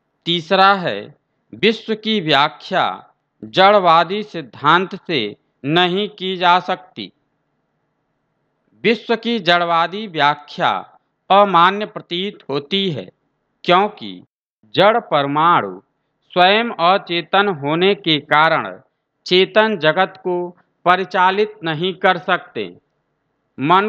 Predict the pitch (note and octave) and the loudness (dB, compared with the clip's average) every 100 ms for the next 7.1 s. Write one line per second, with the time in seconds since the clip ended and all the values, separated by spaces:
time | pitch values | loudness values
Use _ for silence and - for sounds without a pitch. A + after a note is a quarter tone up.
0 | G#3 G#3+ G#3 E3 D3 - G3 G3 G#3 G#3 | -2 -2 0 0 -2 -4 -8 -8 -10 -2
1 | D3 G#2 G#2 - _ _ _ _ G3 G3+ | 0 0 -4 -14 _ _ _ _ -6 -4
2 | E3 E3+ F3+ F3 G3 F#3 E3 D3+ F#3 E3+ | -4 -2 2 2 2 -2 -6 -6 -8 -4
3 | F3 D#3 F3+ F3+ F3+ F3 F3+ - - G#2 | -4 2 0 2 0 -2 -10 -14 -6 -4
4 | F2+ - _ _ _ _ _ _ C3 D#3+ | -4 -16 _ _ _ _ _ _ -2 0
5 | F#3+ G3+ G#3+ G#3+ F3+ F3 E3+ F3+ G3 G3 | 0 -2 -4 -4 -6 -8 -4 2 2 2
6 | F#3 F3+ - G3+ D#3+ C#3+ C#3+ G3 F#3 C3+ | 0 -4 -4 -8 -4 -4 -2 -4 -4 -6
7 | F#2 | -10